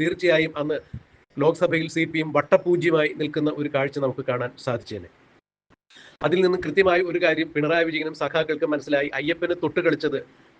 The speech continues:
അയ്യപ്പ വിശ്വാസികളെ സംബന്ധിച്ചിടത്തോളം വലിയ തിരിച്ചടിയായിരിക്കുന്നു. അതുകൊണ്ട് തന്നെ പിണറായി വിജയൻ സർക്കാർ ഏത് വിധേനയും വിശ്വാസി സമൂഹത്തെ കൂടെ നിർത്തുന്നതിന് വേണ്ടി പല ചെപ്പടി വിദ്യകളും കാണിക്കുകയായിരുന്നു.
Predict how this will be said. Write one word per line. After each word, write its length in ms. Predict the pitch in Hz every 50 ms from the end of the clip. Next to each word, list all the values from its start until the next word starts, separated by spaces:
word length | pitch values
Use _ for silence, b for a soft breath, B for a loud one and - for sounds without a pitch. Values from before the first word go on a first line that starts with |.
| _ -
അയ്യപ്പ 260 | - 139 156 175 180 180
വിശ്വാസികളെ 520 | 165 160 151 170 170 160 165 151 170 165
സംബന്ധിച്ചിടത്തോളം 720 | - 170 156 151 151 151 147 156 151 - 156 151 156 151
വലിയ 340 | 147 143 151 151 151 151 131 - - _ - 156
തിരിച്ചടിയായിരിക്കുന്നു. 840 | 170 170 - - 190 170 175 156 147 143 135 127 120 117 110 98 90 - _ _ _ _ _ _ _ _ _ - -
അതുകൊണ്ട് 320 | - 165 185 190 190 185 190
തന്നെ 200 | 175 175 165 - - - _ _ - - - _ _ _ -
പിണറായി 280 | 156 160 175 190 190 185
വിജയൻ 220 | 180 170 175 175
സർക്കാർ 360 | 180 185 170 156 175 170 165
ഏത് 220 | 160 156 175 180 190
വിധേനയും 520 | 165 170 165 165 175 165 170 165 160 160
വിശ്വാസി 360 | 147 147 - 180 170 170 185
സമൂഹത്തെ 440 | 175 - 160 160 165 135 165 160 165
കൂടെ 280 | 160 160 165 156 165 185
നിർത്തുന്നതിന് 460 | 175 165 147 - 165 170 165 165 160
വേണ്ടി 200 | 156 160 151 160
പല 240 | 160 - 151 156 170
ചെപ്പടി 420 | 170 - - 156 151 - 185 180
വിദ്യകളും 380 | 170 175 165 160 151 151 151 151 _ - -
കാണിക്കുകയായിരുന്നു. 680 | 143 135 143 135 139 131 127 117 113 104 101 98 98